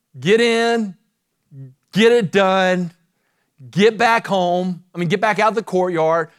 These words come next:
deliver the final benediction. We gotta get home for lunch. He goes on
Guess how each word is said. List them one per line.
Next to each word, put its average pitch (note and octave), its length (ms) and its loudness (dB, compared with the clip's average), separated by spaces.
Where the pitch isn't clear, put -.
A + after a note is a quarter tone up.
deliver G3 380 0
the A3 120 -2
final G#3+ 400 0
benediction. E3+ 840 -4
We G3 160 0
gotta F3 180 2
get E3 120 0
home F3 220 -2
for A3 120 -4
lunch. A#3 580 -4
He D3+ 600 -16
goes D#3+ 260 -2
on A#2 720 -8